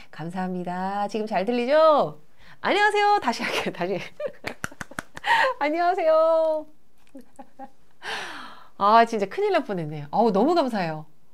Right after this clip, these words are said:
오늘 방송을 살리신 우리 써늘한 파도님, 뜨뜨뜨마미님, 민경님, 감사드립니다. 선물. <laughs> 양별승님, 안녕하세요. 백별지님, 어서 들어오세요.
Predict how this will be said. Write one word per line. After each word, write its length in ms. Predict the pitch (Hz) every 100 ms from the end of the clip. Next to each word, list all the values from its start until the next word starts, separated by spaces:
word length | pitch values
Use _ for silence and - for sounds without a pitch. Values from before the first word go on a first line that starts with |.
| -
오늘 280 | 226 302 294
방송을 380 | 202 226 247
살리신 420 | 247 262 262 247 208
우리 120 | 196
써늘한 360 | 269 311 302
파도님, 320 | 262 233 240 262
뜨뜨뜨마미님, 640 | 311 294 262 214 208 226
민경님, 580 | 214 226 233 247 381 415 - - - - - - - - - - - - - - - - - - - - - -
감사드립니다. 680 | 202 190 185 160 - - - - - - - - - - - - - - - - - - - - - - - - - - - - - - - - -
선물. 320 | - 220 180 156 - - - - -
<laughs> 180 | 330 - - - - - - - - 440 427 370 339 - - 214
양별승님, 580 | 233 294 339 311 262
안녕하세요. 420 | 196 190 185 185 160
백별지님, 680 | 175 - 381 339 254 226 175
어서 180 | 190
들어오세요. 640 | 196 190 180 175 165 160